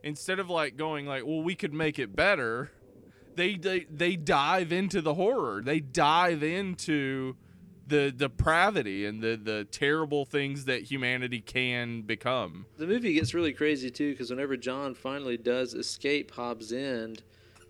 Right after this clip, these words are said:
Speaker 2: and he goes back to the publisher, like, he finds out that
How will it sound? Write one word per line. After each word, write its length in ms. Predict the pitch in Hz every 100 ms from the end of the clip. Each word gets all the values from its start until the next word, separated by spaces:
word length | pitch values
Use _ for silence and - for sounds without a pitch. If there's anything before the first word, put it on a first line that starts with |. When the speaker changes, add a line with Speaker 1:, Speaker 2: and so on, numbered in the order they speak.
| - - - - -
Speaker 2:
and 100 | 139
he 80 | 135
goes 160 | 156 151
back 180 | 160
to 100 | 139
the 80 | 135
publisher, 560 | 139 156 151 - 123 127
like, 220 | 123 123
he 180 | 120 135
finds 400 | - 170 170 143
out 280 | 151 - 123
that 340 | 123 123 -